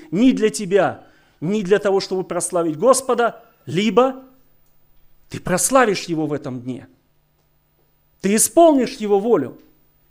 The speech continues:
Ты пойдёшь через созидание. Не заботьтесь о завтрашнем дне, ибо завтрашний сам будет заботиться о себе. Довольно для каждого дня своей заботы.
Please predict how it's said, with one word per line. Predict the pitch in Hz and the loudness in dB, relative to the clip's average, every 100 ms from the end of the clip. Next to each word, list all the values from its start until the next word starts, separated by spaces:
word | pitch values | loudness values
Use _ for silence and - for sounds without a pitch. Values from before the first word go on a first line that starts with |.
| _ _ _ - | _ _ _ -8
Ты | 190 | -2
пойдёшь | 214 190 226 208 - - _ _ _ _ _ - | 0 2 0 0 -4 -18 _ _ _ _ _ -6
через | 208 202 - | -2 0 2
созидание. | 202 185 196 233 196 123 - - _ - _ _ - | 0 0 4 4 4 0 -8 -20 _ -20 _ _ -8
Не | 143 | -2
заботьтесь | 165 202 240 247 214 | 4 4 4 0 -4
о | 202 | -2
завтрашнем | 190 208 214 190 202 175 | 2 0 0 -6 -6 -6
дне, | 208 214 | -4 -2
ибо | 190 | -2
завтрашний | 160 220 214 190 - 190 | 2 2 2 -4 -6 -6
сам | - 233 208 | 0 0 0
будет | 196 170 | -4 -2
заботиться | 165 165 160 160 165 | -2 -2 -2 -4 -4
о | 160 | -4
себе. | 170 160 151 - - - | -4 -2 -2 -2 -14 -4
Довольно | 135 185 196 202 185 | 4 6 6 4 4
для | 165 165 | 0 0
каждого | 180 160 156 160 | 0 0 0 -2
дня | 156 156 | -2 -2
своей | 156 160 156 | -2 -2 -2
заботы. | 151 165 170 160 - | 0 -2 -2 -4 -6